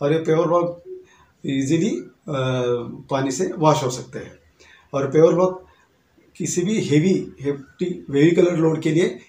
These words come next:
कै-, withstand हो सकते हैं या फिर कोई भी load वो carry कर सकते हैं।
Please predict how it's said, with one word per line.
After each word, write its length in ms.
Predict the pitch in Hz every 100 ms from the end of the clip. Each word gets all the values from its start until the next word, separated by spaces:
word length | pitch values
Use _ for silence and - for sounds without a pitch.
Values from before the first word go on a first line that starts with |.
| _
कै-, 680 | 156 147 143 143 143 147 - - _ _
withstand 340 | 170 - 185 160
हो 100 | 135
सकते 260 | 120 104
हैं 80 | 113
या 60 | 123
फिर 100 | 151
कोई 220 | - 156
भी 140 | 160
load 240 | 156 147 156
वो 240 | 165 - - - -
carry 180 | 160
कर 140 | 143 127
सकते 320 | 123 - -
हैं। 200 | 92